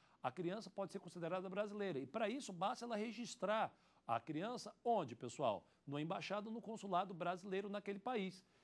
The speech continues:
Ele vai ser, ser considerado brasileiro nato. Só que neste caso ele vai ter dupla cidadania. Como ele nasceu nos Estados Unidos, que também adota o iu-, adota o ius soli, o direito de solo,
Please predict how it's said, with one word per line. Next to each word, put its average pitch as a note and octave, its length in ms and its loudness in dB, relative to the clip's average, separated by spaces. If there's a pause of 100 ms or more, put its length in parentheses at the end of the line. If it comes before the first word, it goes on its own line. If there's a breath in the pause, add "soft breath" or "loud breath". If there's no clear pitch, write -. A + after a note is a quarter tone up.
(140 soft breath)
Ele A2+ 160 0
vai B2 100 2
ser, A#2+ 260 -4 (160)
ser C3+ 200 -4
considerado C3 440 0
brasileiro D#3 440 -2
nato. A2+ 260 -2 (220 soft breath)
Só C#4 140 -4
que B3+ 80 -6
neste D4 260 -2
caso F#3+ 240 2
ele G3+ 80 -8
vai G3+ 100 -4
ter G#3 120 -6
dupla F#3+ 260 -6
cidadania. G#3 600 -2 (360 loud breath)
Como C#4+ 140 -2
ele C#4+ 80 0
nasceu G#3 240 0
nos D3+ 120 -6
Estados D#3 360 -2
Unidos, E3 340 -2
que - 80 -12
também D#3 240 0
adota D3+ 300 0
o C3+ 40 4
iu-, C3+ 320 2
adota C#3 480 2
o B2+ 40 -2
ius A#2 240 -6
soli, F#3+ 400 0 (340 soft breath)
o B2 60 -2
direito B2+ 340 0
de G#2 80 -8
solo, F3+ 400 0